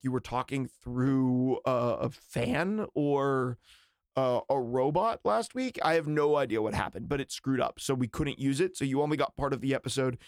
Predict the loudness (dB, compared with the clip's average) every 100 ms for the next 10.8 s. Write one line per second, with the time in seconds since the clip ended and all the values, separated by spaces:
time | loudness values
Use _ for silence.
0 | -20 -10 -4 -2 0 2 2 0 0 0
1 | 0 0 -2 0 0 2 2 2 2 2
2 | -2 -4 -2 -2 -2 -2 -2 -2 -6 -4
3 | -4 -4 -4 -2 0 -2 -2 -4 -4 -4
4 | -4 -4 -4 -4 -2 -2 -6 -8 -14 -8
5 | -4 -2 0 -2 -4 -8 -6 -6 -4 -6
6 | -6 -10 -10 -10 -12 -12 -18 -20 -20 -14
7 | -2 0 2 0 0 -2 0 0 2 0
8 | 0 -4 -2 -2 0 0 -2 -4 -2 -2
9 | -2 -2 -2 0 0 -2 -2 -2 -4 -6
10 | -4 -2 -4 -6 -4 -2 -2 -4